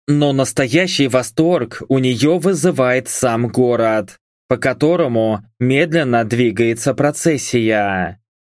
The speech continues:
Основную часть войск Гуук распустил ещё до Иблиса, отправив отряды каждый в свой город. В Иблисе завораживающая архитектура,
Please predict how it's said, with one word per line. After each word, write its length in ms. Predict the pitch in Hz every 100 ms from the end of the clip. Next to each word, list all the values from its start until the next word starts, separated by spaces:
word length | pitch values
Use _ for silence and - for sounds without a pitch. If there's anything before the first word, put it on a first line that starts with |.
| _ _ _ _ _ _ _ -
Основную 640 | 135 - 143 139 185 131
часть 340 | 139 123 -
войск 460 | 135 196 143 - 113
Гуук 480 | 113 127 139 185 180
распустил 600 | 180 - 190 185 147 135
ещё 340 | 120 131 131
до 160 | 120 147
Иблиса, 880 | - 180 123 120 117 117 110 101 - _
отправив 640 | 131 131 - 156 175 131 -
отряды 600 | - - 131 160 123 113
каждый 500 | 110 123 113 101 131
в 60 | -
свой 320 | 131 120 120
город. 720 | 117 160 107 104 98 95 - _ _ _ _ _ _ _ _ _ _ _
В 300 | 120 107 156
Иблисе 460 | 196 180 185 175 175
завораживающая 1080 | 143 131 131 135 135 131 123 120 120 123 120
архитектура, 1200 | 127 117 131 120 123 - 127 120 117 113 110